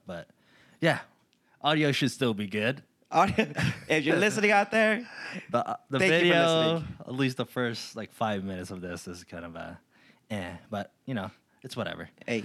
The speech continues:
Speaker 1: But anyways,
Speaker 2: <laughs>
Speaker 1: yeah, graduation.
Speaker 2: Graduation.
Speaker 1: You know what's funny? Um, like, what I noticed, too, is, like, high school is so cliquey.
Speaker 2: Bro, high school
Speaker 1: It's
Speaker 2: is
Speaker 1: like,
Speaker 2: so cliquey.
Speaker 1: there's, like, some people that walked,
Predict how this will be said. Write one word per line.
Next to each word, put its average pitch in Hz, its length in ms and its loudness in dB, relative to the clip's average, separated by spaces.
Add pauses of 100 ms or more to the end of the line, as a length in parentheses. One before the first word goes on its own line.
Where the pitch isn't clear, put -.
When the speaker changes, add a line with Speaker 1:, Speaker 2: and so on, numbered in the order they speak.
(140)
Speaker 1:
But 180 100 4
anyways, 92 540 0
Speaker 2:
<laughs> - 40 0
Speaker 1:
yeah, 143 360 2
graduation. 110 640 -4 (100)
Speaker 2:
Graduation. 147 720 0 (180)
Speaker 1:
You 131 60 -2
know 151 100 4
what's 175 160 -2
funny? 113 360 -6 (140)
Um, 95 380 -8 (1600)
like, 113 200 -8
what 123 200 0
I 131 100 4
noticed, 113 460 -4
too, 113 200 -2
is, 104 140 -8
like, 95 140 -10
high - 240 -8
school 127 300 -12
is 90 100 -14
so 101 380 -10
cliquey. 90 420 -18 (640)
Speaker 2:
Bro, 131 240 -4 (140)
high 139 140 -12
school - 180 -12 (100)
Speaker 1:
It's - 120 0 (100)
Speaker 2:
is - 60 -8
Speaker 1:
like, 131 240 4
Speaker 2:
so 160 340 -8
cliquey. 117 300 -10
Speaker 1:
there's, 156 280 0
like, 135 160 -2
some 151 200 0
people 143 320 -2
that 113 120 2
walked, 120 540 -2